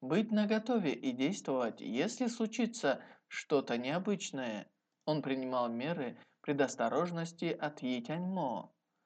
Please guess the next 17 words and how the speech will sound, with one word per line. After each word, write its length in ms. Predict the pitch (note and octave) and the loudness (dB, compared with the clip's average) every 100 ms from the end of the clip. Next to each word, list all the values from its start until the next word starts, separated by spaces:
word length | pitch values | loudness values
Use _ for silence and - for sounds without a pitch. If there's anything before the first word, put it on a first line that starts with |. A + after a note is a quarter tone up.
| _ _ | _ _
Хоть 240 | - C3+ C3+ | -2 0 2
Етяньмо 540 | C3 C#3+ C3+ B2+ C#3 | 2 2 -2 -2 -2
и 120 | C#3 | -4
поклялся 580 | C#3 A#2 A#2+ C3 G3 G3 | -4 -4 0 0 0 -2
в 40 | |
верности, 800 | F3+ F3+ C#3+ B2 - - A#2+ A2 - _ _ _ | 0 0 -2 -6 -10 -6 -4 -4 -10 _ _ _
но 140 | D3 | -2
Шиян 400 | C3+ C#3 D#3+ G3+ | 2 2 2 4
не 120 | A#3 G#3+ | 4 4
был 240 | D3+ - | 2 0
уверен, 540 | C3 A#2+ D#3 D3 G#2+ G2+ _ | -2 0 0 0 -2 -8 _
искренни 640 | D#3 A#3 - G#3 G3 G3 | -2 0 0 0 2 0
ли 160 | G3 G3 | 2 2
его 220 | F3 E3 | 0 -2
слова 400 | E3 D3+ D3 C#3+ | -2 -2 2 2
или 340 | - B2+ A#2 D3 | 0 -4 -4 -2
нет. 400 | F3 D#3+ A2 | -2 -2 -4